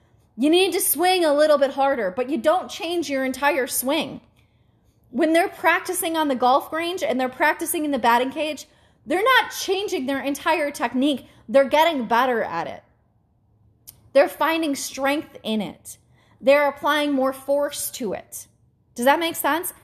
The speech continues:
It's the same thing in your life. If you are bored with the same salads that you eat every day, I hear you.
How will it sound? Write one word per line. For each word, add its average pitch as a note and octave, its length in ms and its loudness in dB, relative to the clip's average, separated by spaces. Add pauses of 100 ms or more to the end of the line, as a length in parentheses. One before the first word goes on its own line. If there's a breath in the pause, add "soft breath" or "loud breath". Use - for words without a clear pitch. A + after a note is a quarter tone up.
(120)
It's F#4 240 -2
the F4+ 160 -2
same F4 520 -2
thing E4 320 -2
in C#4+ 300 0
your C#4 280 4
life. B3+ 480 -2 (340 soft breath)
If B3+ 140 -8
you E4+ 160 2
are E4 260 4
bored D4 460 4
with C4+ 160 -6
the C#4+ 80 0
same D#4 340 -4
salads D4 520 0
that C4 160 -2
you C#4 200 -6
eat D4 320 -6
every C4 400 0
day, C#4 340 2
I B3+ 220 2
hear D#4 380 -4
you. A3 460 -4